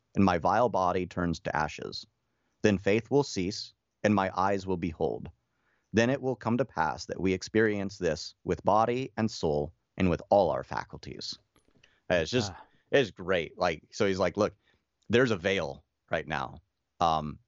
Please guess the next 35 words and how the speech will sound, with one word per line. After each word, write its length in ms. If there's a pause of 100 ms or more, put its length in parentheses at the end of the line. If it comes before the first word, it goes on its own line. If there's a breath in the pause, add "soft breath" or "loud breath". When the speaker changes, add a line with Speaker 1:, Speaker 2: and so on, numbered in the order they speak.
(100)
Speaker 1:
e-, 40
every 380
one 140
of 80
our 120
senses 580
is, 420
is 160
in 100
a 60
sense 260
blinded, 680 (200)
uh, 180
by 240
our 120
sin 380
and 140
by, 160 (160)
by 120
the 60
fall 240
of 60
all 140
creation." 640 (520 soft breath)
Um, 280
and 120
so 140
we, 260
it 160
is 160
going 220
to 40
be 120
a 60
struggle, 680